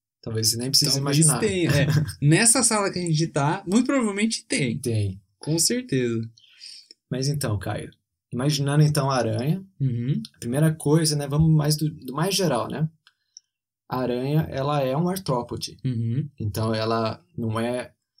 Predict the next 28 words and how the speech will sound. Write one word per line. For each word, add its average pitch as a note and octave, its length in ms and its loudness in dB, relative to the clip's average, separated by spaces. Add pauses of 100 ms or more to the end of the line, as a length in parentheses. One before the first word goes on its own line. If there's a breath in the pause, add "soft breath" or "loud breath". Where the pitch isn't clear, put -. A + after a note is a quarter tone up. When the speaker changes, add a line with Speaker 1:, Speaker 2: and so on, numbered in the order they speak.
(140)
Speaker 1:
a - 40 -8
gente G#2 160 -2
vai A2 140 0
ver A2 120 0
aí A2 100 0
algumas A2 280 -2
características G#2+ 480 -4
que - 60 -10
diferenciam A2+ 640 -2
as B2+ 80 -6
aranhas A2+ 300 -2
de G#2+ 100 -2
insetos, A#2 720 0 (580)
mas B2+ 200 0
ela D3+ 200 6
não D#3 140 6
deixa C#3+ 240 0
de D3+ 80 0
ser - 180 2
um D3 120 -2
artrópode. A#2+ 640 -6 (160)
E B2+ 180 -6 (240)
como E3 260 0
outros A2+ 400 -2
artrópodes, C3 840 -4
Speaker 2:
Como A#2+ 220 -6
os A#2 100 -6
insetos. C#3 720 -2